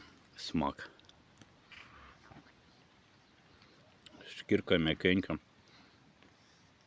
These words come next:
Консистенція така середня, не сильно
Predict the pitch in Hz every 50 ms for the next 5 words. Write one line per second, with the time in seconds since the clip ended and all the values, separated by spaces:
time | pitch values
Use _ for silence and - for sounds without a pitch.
0 | - - - - - - - - - 87 - - - 80 76 - - - 87 85
1 | 82 - - - 73 - 76 - - 82 78 - - - - 82 80 82 82 85
2 | 82 80 78 - _ _ - - - - - - - - - - - - - 85
3 | 82 76 - - - 78 76 80 78 73